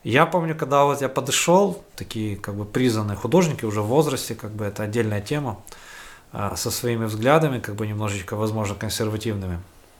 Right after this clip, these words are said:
И я помню, они даже не, не посмотрели. Ну, то есть такие что-то общаются себе, там, пьют чай, им это пофиг уже. Ну, то есть там куча людей,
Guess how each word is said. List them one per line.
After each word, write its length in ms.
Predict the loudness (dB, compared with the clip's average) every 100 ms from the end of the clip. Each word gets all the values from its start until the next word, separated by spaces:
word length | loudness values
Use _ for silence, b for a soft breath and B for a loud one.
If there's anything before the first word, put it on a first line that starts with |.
| _ -20 _ _ _ -20 _ B B B B 0
И 40 |
я 80 | 2
помню, 240 | 4 6
они 120 | 6 6
даже 180 | 2
не, 100 | -2
не 240 | -4 -6 -6
посмотрели. 600 | -6 -6 -4 -2 -4 -6 -14 -2
Ну, 140 | 0 2
то 80 |
есть 120 | 2 0
такие 220 | 0 2
что-то 240 | 4 2
общаются 460 | 4 6 6 6 2
себе, 300 | 0 0 0
там, 380 | 0 -4 -6 -4
пьют 180 | -2 2
чай, 380 | 6 8 6 B B B B B -8
им 80 |
это 160 | 2 4
пофиг 340 | 6 4 2
уже. 260 | 0 -2 -2
Ну, 140 | -2
то 160 | 4 6
есть 180 | 6 6
там 240 | 6 6
куча 260 | 2 4 4
людей, 420 | 4 4 4